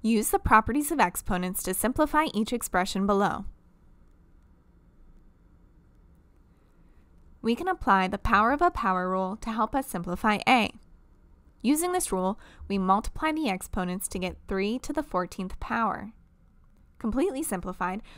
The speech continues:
we get four million seven hundred and eighty-two thousand nine hundred and sixty-nine. For B, we will use the power of a quotient rule.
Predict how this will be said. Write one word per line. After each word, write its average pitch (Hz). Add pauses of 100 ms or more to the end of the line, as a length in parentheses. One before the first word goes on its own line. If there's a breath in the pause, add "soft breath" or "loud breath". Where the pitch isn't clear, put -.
(140)
we 214
get 202
four 233
million 233
seven 214
hundred 269
and 277
eighty-two 208
thousand 196 (340 soft breath)
nine 226
hundred 294
and 277
sixty-nine. 202 (760)
For 202
B, 180 (340 soft breath)
we 269
will 233
use 185
the 214
power 175
of 175
a 226
quotient 320
rule. -